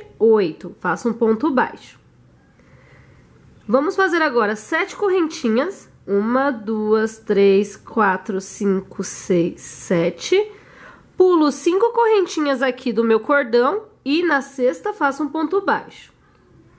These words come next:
Uma, duas, três, quatro, cinco. Na sexta faço um ponto baixo. Nós vamos repetir isso até lá no final.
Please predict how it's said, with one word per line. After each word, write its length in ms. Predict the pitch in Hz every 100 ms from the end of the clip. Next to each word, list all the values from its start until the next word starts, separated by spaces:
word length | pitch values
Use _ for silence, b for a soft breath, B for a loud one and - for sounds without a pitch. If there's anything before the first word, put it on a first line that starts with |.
| _ _ - _ _ b b b 220
Uma, 380 | 220 262 302
duas, 560 | 285 240 254 254 247 254
três, 440 | - 214 190 196
quatro, 540 | - - 202 175 185 196
cinco. 480 | - 311 339 359 440 480 - _ _ b b b b b -
Na 220 | 240 269
sexta 460 | 302 - 277 277 311
faço 240 | 311 311
um 80 | 320
ponto 280 | 330 320 349
baixo. 460 | 247 170 - - - _ _ _ B B B B B
Nós 120 | 226
vamos 200 | 277 302
repetir 460 | 311 320 - 320 262
isso 400 | 311 320 359 -
até 420 | 277 311 - 277
lá 160 | 285 285
no 100 | 311
final. 460 | - 381 269 185